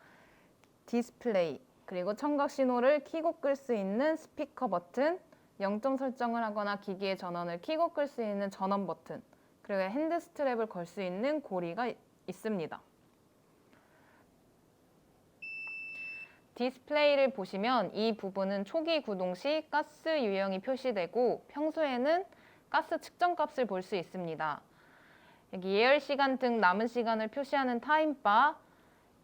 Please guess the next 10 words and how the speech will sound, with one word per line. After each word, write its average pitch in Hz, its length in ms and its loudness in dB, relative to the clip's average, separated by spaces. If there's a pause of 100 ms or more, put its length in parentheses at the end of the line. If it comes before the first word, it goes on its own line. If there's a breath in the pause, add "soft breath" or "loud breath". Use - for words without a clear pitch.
그리고 196 460 -2
단위 196 420 2
및 294 260 2 (160)
상태 339 360 0
메시지를 269 540 0
표시하는 277 600 2
부분, 180 420 -2 (920 soft breath)
그리고 175 240 -6
스피커 339 540 -2
아이콘. 196 640 2